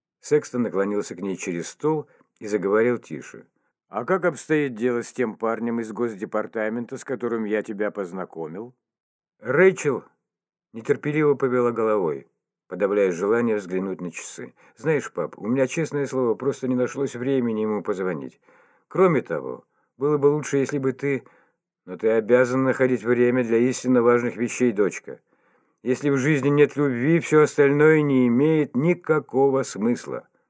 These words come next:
Напрашивалось сразу несколько возражений. Однако Рэйчел предпочла молчание. Отец всегда любил изображать наставника.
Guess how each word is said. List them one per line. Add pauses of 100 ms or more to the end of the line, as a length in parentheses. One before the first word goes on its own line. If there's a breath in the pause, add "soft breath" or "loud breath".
(520)
Напрашивалось
сразу
несколько
возражений. (320 soft breath)
Однако
Рэйчел
предпочла
молчание. (340)
Отец
всегда
любил
изображать
наставника.